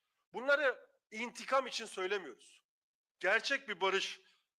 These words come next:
bu ülkeye egemen olsun diye hatırlatma ihtiyacı hissediyoruz.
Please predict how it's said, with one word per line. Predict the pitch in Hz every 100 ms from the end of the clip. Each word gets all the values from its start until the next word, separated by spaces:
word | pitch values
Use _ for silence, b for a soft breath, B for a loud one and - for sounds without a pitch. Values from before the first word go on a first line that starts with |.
| _ _ _ -
bu | 226
ülkeye | 233 - 196 233 - -
egemen | 180 180 196 214
olsun | 185 - 180
diye | 185 208 202 -
hatırlatma | 170 185 175 170 175
ihtiyacı | 160 - 131 113
hissediyoruz. | 107 - 107 101 95 -